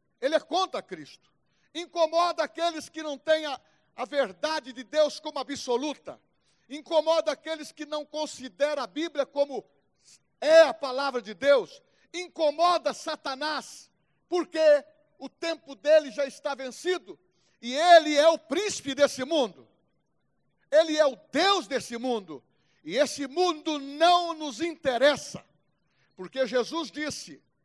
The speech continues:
através do apóstolo João, "Não ameis o mundo, nem as coisas que no mundo há, porque aquele que ama o mundo, o amor do Pai não está nele."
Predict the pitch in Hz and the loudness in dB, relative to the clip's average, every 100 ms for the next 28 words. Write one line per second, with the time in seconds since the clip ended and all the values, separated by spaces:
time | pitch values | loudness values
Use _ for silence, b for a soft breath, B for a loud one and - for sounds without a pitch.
0 | _ _ - - 226 196 262 208 247 - | _ _ -16 -8 -4 0 0 0 -4 -2
1 | 254 262 - 247 214 190 254 226 - _ | 0 0 -2 -16 -8 0 0 0 -10 _
2 | _ _ _ _ _ _ _ _ _ 196 | _ _ _ _ _ _ _ _ _ -12
3 | 294 349 339 285 269 285 311 302 226 247 | 0 0 0 -4 -6 -2 -2 -2 -8 -12
4 | 262 302 294 233 175 131 _ _ _ _ | -10 -6 -6 -6 -14 -16 _ _ _ _
5 | 220 302 302 269 - - - 311 302 247 | -6 -6 -4 -8 -10 -16 -2 2 2 0
6 | - - 285 269 247 269 302 254 247 247 | -8 -8 -10 -8 -8 -6 -8 -6 -2 0
7 | 233 165 _ _ _ _ - 214 - 262 | 0 -4 _ _ _ _ -18 -18 -6 -6
8 | 208 - 311 311 294 269 262 311 320 330 | -6 -8 -6 -4 -6 -2 4 4 4 -2
9 | 294 285 269 277 277 208 _ b - 262 | -2 -2 -2 -2 -4 -4 _ b -10 -6
10 | 285 262 240 285 277 240 240 _ 262 262 | 0 0 0 2 2 2 -6 _ -8 -6
11 | 262 247 233 240 269 320 320 285 - - | -4 -6 -10 -12 -2 0 0 -2 -10 -8
12 | 302 277 269 285 240 175 | -6 -4 6 6 6 0